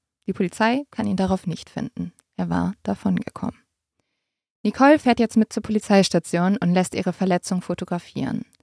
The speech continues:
Dann fährt sie nach Hause zu ihren Kindern. Wenig später fährt sie ein gemeinsamer Freund der beiden ins Krankenhaus. O J kommt währenddessen bei Freunden unter.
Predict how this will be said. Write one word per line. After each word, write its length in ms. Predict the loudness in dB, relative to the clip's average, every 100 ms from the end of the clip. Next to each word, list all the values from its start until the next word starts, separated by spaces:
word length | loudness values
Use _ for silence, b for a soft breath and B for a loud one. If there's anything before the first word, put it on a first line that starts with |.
| _ _ _ _ _
Dann 300 | 4 6 6
fährt 180 | 4 0
sie 80 | 2
nach 180 | 0 2
Hause 260 | 0 0
zu 120 | -6 -4
ihren 180 | -2
Kindern. 600 | -2 -4 -6 -8 -8 -10 -12 _ _ _ _
Wenig 280 | 6 8 8
später 420 | 2 2 2 0
fährt 240 | 0 -2 -2
sie 140 | -2
ein 160 | 0 2
gemeinsamer 640 | 2 4 4 4 2 -2
Freund 440 | -2 -4 -2 -2
der 80 | -2
beiden 320 | -2 -4 -2
ins 180 | -4 -6
Krankenhaus. 840 | -6 -6 -6 -6 -6 -8 -8 -20 _ _ _ _ _ _ _ _ _ 0
O 80 |
J 280 | 2 4 4
kommt 180 | 4 4
währenddessen 560 | 4 4 2 2 4 4
bei 120 | 2
Freunden 480 | 0 -2 0 -2 -4
unter. 420 | -4 -6 -10